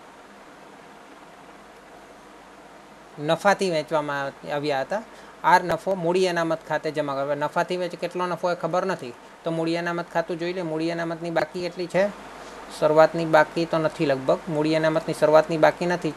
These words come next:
છેવટની બાકી દસ હજાર છે. તો મૂડી અનામત ખાતું બનાવીએ, શરૂઆતની બાકી નથી, છેવટની બાકી દસ હજાર છે. જો-, જોવું પડે, જો આની અંદર કોઈ મૂડી અનામતમાં બીજી કોઈ રકમ આવતી હોય તો ત્યાર પછી આપણને ખબર પડે, બધા હવાલા કર્યા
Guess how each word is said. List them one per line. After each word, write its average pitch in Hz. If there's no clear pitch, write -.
છેવટની 151
બાકી 143
દસ 139
હજાર 135
છે. 180
તો 151
મૂડી 151
અનામત 156
ખાતું 156
બનાવીએ, 160
શરૂઆતની 151
બાકી 147
નથી, 156
છેવટની 143
બાકી 135
દસ 139
હજાર 160
છે. 180
જો-, 175
જોવું 196
પડે, 165
જો 165
આની 170
અંદર 170
કોઈ 170
મૂડી 165
અનામતમાં 165
બીજી 156
કોઈ 156
રકમ 156
આવતી 147
હોય 156
તો 190
ત્યાર 165
પછી 175
આપણને 156
ખબર 143
પડે, 135
બધા 147
હવાલા 151
કર્યા 151